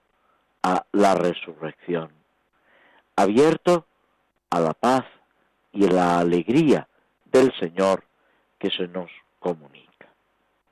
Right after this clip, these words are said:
Para la recta interpretación de este salmo,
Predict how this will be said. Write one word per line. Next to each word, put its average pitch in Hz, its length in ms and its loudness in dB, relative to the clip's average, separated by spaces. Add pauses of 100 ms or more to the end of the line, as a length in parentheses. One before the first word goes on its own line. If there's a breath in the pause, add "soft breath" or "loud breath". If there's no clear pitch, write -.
(1200 loud breath)
Para 190 140 2
la 220 140 4
recta 240 340 4
interpretación 113 960 2
de 113 140 6
este 110 300 -2
salmo, 98 480 0